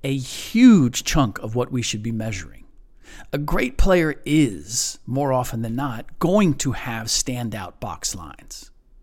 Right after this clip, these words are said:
box score lines, that is. They usually have some sort of physical or athletic advantage to begin with, usually both, and they have the ball in their hands more than anyone else.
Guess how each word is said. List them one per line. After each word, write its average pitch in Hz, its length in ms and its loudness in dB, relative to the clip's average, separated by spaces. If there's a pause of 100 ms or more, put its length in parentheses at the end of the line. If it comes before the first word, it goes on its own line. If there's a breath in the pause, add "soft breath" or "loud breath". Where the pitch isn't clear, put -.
(340)
box 139 200 -4
score 98 220 -4
lines, 73 260 -10
that 85 160 -10
is. - 360 -18 (400 loud breath)
They 185 80 8
usually 208 260 4
have 156 480 0 (180)
some 151 280 0
sort 143 240 2
of 127 80 -4
physical 135 520 -2
or 110 220 -10 (100)
athletic 120 520 -6 (180)
advantage 120 800 -8
to 117 80 -4
begin 117 260 -4
with, 117 320 -10
usually 135 280 2
both, 107 420 -6 (500 loud breath)
and 214 320 6
they 202 80 4
have 170 240 2
the 165 80 0
ball 147 260 2
in 147 100 4
their 143 100 2
hands 127 340 -2
more 127 140 0
than 120 120 -4
anyone 117 320 -4
else. - 460 -10